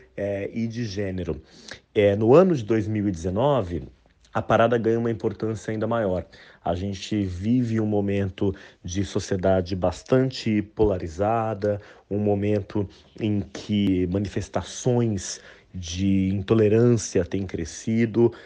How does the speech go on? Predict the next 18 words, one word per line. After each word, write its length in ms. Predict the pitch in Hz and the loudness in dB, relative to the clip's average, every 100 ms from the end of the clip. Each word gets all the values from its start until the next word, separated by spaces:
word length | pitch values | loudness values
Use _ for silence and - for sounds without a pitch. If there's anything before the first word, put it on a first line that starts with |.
| - | -4
Por 180 | 113 110 | 0 2
isso 400 | 123 139 - 123 | 2 0 0 0
é 60 | |
ainda 360 | 101 107 139 139 | 2 2 0 0
mais 360 | 117 143 190 180 | 0 0 0 -2
relevante 580 | 165 147 117 117 - - - - | -2 0 0 0 -4 -16 -16 -2
que 80 | |
as 80 | 107 | -2
pessoas 640 | - 107 - 123 117 107 92 | 0 -6 0 4 6 4 2
vão 180 | 139 | 0
pra 140 | 160 120 | 4 2
rua 480 | 95 113 120 131 127 - - | 4 6 8 8 6 -6 -6
com 120 | 143 | -4
seus 240 | 120 92 | -2 0
amigos, 640 | 82 92 110 113 101 104 - | 0 0 2 0 0 -4 -6
com 140 | 110 | -10
suas 240 | - 98 - | -6 -8 -6
famílias, 720 | 90 98 110 113 107 104 - | -6 -2 0 2 2 0 -4